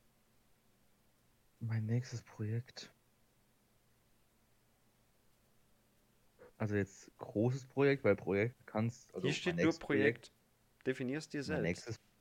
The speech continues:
Speaker 1: Projekt wird sein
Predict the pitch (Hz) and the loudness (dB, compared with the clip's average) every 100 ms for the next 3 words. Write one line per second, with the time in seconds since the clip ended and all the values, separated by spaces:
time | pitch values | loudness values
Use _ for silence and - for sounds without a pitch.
0 | _ _ _ _ _ - 90 90 104 - | _ _ _ _ _ -4 0 2 2 -2
1 | - - 110 113 - - - - 107 110 | -20 -12 -2 -2 -2 -10 -18 0 2 4
2 | 117 120 123 127 | 4 2 0 -2